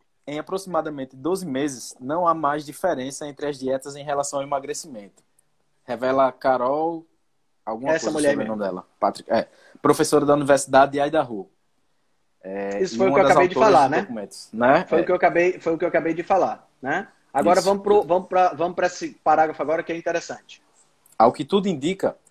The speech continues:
Speaker 1: existem algumas pegadinhas por trás do começo empolgante. Abre aspas. "Nessa fase, elimina-se mais água e não gordura." Observa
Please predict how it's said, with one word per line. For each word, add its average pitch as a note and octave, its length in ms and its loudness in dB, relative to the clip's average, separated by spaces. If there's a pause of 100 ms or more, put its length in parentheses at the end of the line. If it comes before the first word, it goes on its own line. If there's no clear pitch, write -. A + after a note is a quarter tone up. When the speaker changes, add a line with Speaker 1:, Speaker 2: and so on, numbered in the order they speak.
(300)
Speaker 1:
existem C3+ 360 0
algumas D#3+ 340 0
pegadinhas E3 600 2
por E3 160 -6
trás D3+ 260 -2
do D3+ 80 -10
começo D3+ 540 -6
empolgante. E3 720 -4 (300)
Abre C#3+ 280 2
aspas. - 460 -8 (720)
"Nessa D3+ 320 0
fase, D3+ 400 2
elimina-se D#3 560 -8
mais D3 400 -6
água C#3+ 520 -4
e D3 120 -8
não D3+ 260 -6
gordura." C#3 520 -4 (1500)
Observa C3 640 0